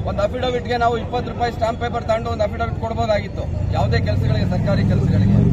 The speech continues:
ಅದನ್ನ ನೂರು ರೂಪಾಯಿ ಮಾಡಿದ್ದಾರೆ. ಎಲ್ಲಾ ಕ್ಷೇತ್ರದಲ್ಲೂ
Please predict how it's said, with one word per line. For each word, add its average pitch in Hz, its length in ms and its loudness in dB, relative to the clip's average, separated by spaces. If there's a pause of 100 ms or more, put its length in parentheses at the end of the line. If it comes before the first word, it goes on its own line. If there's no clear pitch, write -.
(400)
ಅದನ್ನ 220 220 0 (160)
ನೂರು 233 220 0
ರೂಪಾಯಿ 214 220 2
ಮಾಡಿದ್ದಾರೆ. - 420 -2 (1040)
ಎಲ್ಲಾ 262 320 6
ಕ್ಷೇತ್ರದಲ್ಲೂ 247 680 -2